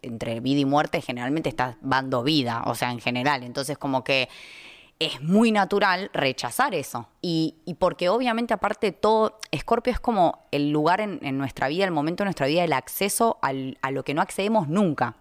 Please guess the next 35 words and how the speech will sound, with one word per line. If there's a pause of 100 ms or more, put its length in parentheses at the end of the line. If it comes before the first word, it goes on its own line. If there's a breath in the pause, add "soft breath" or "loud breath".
(100)
a
lo
más (480 loud breath)
tipo
inconsciente,
a
lo
escondido,
a
lo
que
tenemos
como (280 loud breath)
todo
lo,
lo
primario
que
hay
insertado
en
nuestro
cerebro,
que
es
tipo,
bueno, (240)
lo
básico,
si
como, (300 soft breath)
cago, (200)
¿no? (100)
Si
vivo,